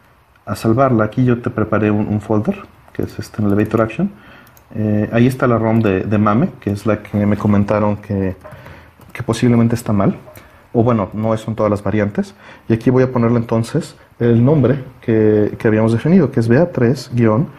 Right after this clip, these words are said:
cero uno punto I C uno. ¿De acuerdo a dónde salieron esos datos? Sale. Ya la tengo salvada. Ok. Eh, voy a proceder a hacer exactamente lo mismo con todas las roms de,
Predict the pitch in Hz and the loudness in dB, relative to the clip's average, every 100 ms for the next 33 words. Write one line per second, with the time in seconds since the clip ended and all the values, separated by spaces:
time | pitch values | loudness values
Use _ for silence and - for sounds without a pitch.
0 | - - - 131 160 107 107 131 - 110 | -20 -8 0 2 2 2 0 -2 0 0
1 | 110 127 - 117 - 113 - 156 143 - | 0 -4 0 -2 0 -6 -2 -4 -4 -12
2 | - - - - 117 113 107 107 104 - | -20 -20 -20 -12 -6 0 0 0 -2 -2
3 | 104 101 101 117 120 147 - - - - | -2 0 -2 -2 -2 -2 -4 -12 -12 -18
4 | - - - - - - - - - - | -20 -20 -20 -20 -20 -14 -14 -14 -18 -4
5 | 123 147 147 131 120 113 - - 98 95 | 0 0 0 0 2 0 -2 -4 -2 -2
6 | 92 - _ _ _ - - - - - | -6 -14 _ _ _ -20 -20 -20 -18 -10
7 | - - 147 - - - 110 117 113 113 | -2 -2 -4 -12 -20 -12 -2 2 2 2
8 | 110 110 107 107 104 104 - 120 131 143 | 2 2 2 2 0 -2 -2 2 2 2
9 | 131 123 113 117 117 110 - 139 139 123 | -2 -4 -4 -4 -2 -4 -4 -8 -4 -2
10 | 123 127 123 117 - 170 - - - 98 | 0 2 2 2 0 -6 -8 -16 -4 -2
11 | 98 120 123 107 104 110 107 104 95 98 | 0 0 2 0 -2 -2 -2 -2 -2 -2